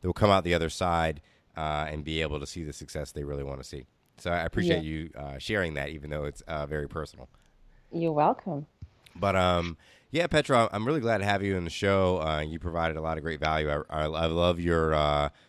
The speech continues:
Speaker 1: sales in six mastery method. It's, uh, it's something that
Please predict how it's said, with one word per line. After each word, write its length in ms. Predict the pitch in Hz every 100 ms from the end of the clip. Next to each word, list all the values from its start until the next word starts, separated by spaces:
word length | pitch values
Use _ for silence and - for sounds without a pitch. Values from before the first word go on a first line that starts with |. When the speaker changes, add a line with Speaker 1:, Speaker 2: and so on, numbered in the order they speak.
| _
Speaker 1:
sales 440 | - 92 90 85
in 180 | 80 76
six 400 | - 92 - - 92
mastery 540 | 82 85 87 92 80
method. 520 | 80 78 82 78 73 76
It's, 320 | 71 65 -
uh, 320 | 76 73 73
it's 160 | 78 -
something 320 | 90 85 78
that 280 | 76 76